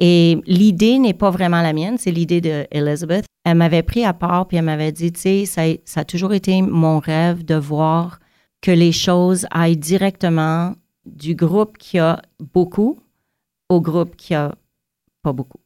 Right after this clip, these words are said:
Alors, c'était vraiment comme un, on est juste le milieu, quoi. On, on est, tu sais, on, c'est, c'est entre deux groupes dans la communauté,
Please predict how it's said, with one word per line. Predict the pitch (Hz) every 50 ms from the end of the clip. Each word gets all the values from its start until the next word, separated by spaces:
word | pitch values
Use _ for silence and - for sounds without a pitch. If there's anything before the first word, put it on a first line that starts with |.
| _ _ -
Alors, | 170 165 156 156 165
c'était | 165 - 196 180
vraiment | 160 175 175 170 165 165 165 170 185 202
comme | - - 180 160 160
un, | 156 151 151 151 147 147 147 147 143 - - _ _ _ _ _ _ _ -
on | 165 170
est | 175 175 175 170
juste | 165 185 214 226 214 - - - _ _ _ _ _ _ _ _ _ - _ _ -
le | 180 170 175
milieu, | 175 170 170 165 156 156 160 165 175 170 165 165
quoi. | 165 - - 139 117 - - - - _ -
On, | 123
on | 117 135 160 156 123 160 165 170
est, | 165 165
tu | 165 _ _ _ _ _
sais, | - - - 190 202 196
on, | 175 160 160 151 - -
c'est, | - - 175 -
c'est | - - - 175 170 165
entre | 170 175 185 180 - - 180 165
deux | 156 147 147 143 180 185 185 185 180 185 185
groupes | 165 180 160 170 180 180 180 180 175
dans | - 170 170
la | 175 175 180
communauté, | 175 190 170 165 165 160 160 151 147 - 165 170 196 208